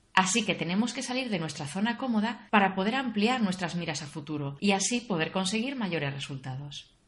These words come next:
Si no has estado trabajando en tu actitud interna para ponerte en acción, esto no significa que no vayas a tener oportunidades,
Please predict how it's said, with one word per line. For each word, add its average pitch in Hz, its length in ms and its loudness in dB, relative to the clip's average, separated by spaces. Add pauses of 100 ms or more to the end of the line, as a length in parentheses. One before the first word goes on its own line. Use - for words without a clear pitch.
(120)
Si - 140 -2
no 175 80 2
has 185 100 0
estado 277 360 0
trabajando 254 540 0
en 160 100 0
tu 156 80 -4
actitud 147 340 -4
interna 220 640 0
para 170 240 2
ponerte 196 340 -2
en 214 80 4
acción, 202 520 0 (220)
esto 254 320 0
no 285 100 -4
significa 254 600 -4
que 196 100 -4
no 202 140 2
vayas 208 320 -2
a 170 60 -8
tener 156 180 -4
oportunidades, 151 840 -6